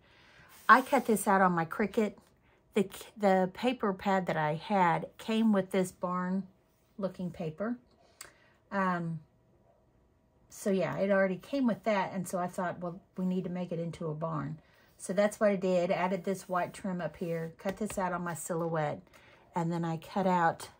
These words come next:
the two barn shapes here out of black. The, here I just put journaling marks on it. But we can also spin this up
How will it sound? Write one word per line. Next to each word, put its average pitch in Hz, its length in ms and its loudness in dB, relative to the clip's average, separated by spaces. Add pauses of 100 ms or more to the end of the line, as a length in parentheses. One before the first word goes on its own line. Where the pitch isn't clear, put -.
(500)
the 190 80 2
two 185 220 -4
barn 165 340 -2
shapes - 500 -4
here 175 280 0
out 156 140 -2
of 156 80 -8
black. 156 440 -2 (240)
The, 185 100 -4
here 185 280 -2
I 165 80 0
just 160 240 -8
put - 120 -8
journaling 156 420 -4
marks 147 340 -8
on 147 140 -8
it. 139 80 -10 (800)
But 208 140 4
we 214 140 4
can 202 160 0
also 214 320 4
spin 180 320 0
this 165 220 -2
up 208 360 0